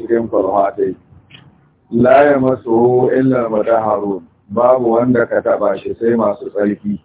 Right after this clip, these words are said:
Wato, babu wanda ka ɗauka Alƙur'ani sai mutumin da ya tabbatar da yana da tsarki. Dama musulmi duk masu tsarki na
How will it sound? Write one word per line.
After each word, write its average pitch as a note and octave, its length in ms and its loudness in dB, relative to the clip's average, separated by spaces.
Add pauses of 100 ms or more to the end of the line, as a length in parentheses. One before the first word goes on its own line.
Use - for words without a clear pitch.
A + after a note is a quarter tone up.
(640)
Wato, G#2 460 0
babu A#2+ 400 0
wanda A#2+ 260 0
ka A2+ 140 -2
ɗauka G#2 500 0
Alƙur'ani G2+ 800 -2
sai A#2 160 -2
mutumin A2 480 -2
da F#2+ 80 -2
ya G2+ 120 2
tabbatar A#2+ 580 -2
da A#2 80 2
yana A2 340 0
da F#2+ 80 -12
tsarki. G2+ 480 -4
Dama B2+ 440 0
musulmi A2+ 580 0
duk B2 160 0
masu A2 320 -2
tsarki G#2+ 400 -2
na G#2 180 0